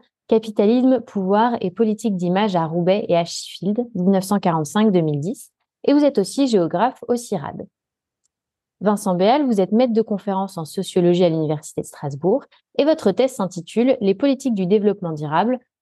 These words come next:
gouverner l'environnement dans les villes françaises et britanniques, mille neuf cent soixante-dix deux mille dix. Vous avez tous les deux coécrit un livre de recherche, Plus vite que le cœur d'un mortel,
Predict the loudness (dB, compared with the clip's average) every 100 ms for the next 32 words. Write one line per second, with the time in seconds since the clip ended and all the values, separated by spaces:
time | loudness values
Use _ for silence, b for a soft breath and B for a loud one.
0 | -2 2 2 2 2 2 2 0 0 -2
1 | -4 -4 _ _ -2 -2 -2 -4 -8 -2
2 | 2 2 2 2 2 2 -2 -6 -8 b
3 | b b b 2 2 2 -2 -2 -4 -4
4 | -4 -2 2 2 0 -4 -10 -20 _ _
5 | _ _ _ _ _ _ _ 0 4 4
6 | 2 0 0 2 0 2 2 0 -2 -4
7 | -2 2 2 2 2 0 -2 -4 -4 -4
8 | -6 -12 -14 -2 2 2 0 0 0 0
9 | 0 0 0 -2 -6 -4 -2 0 0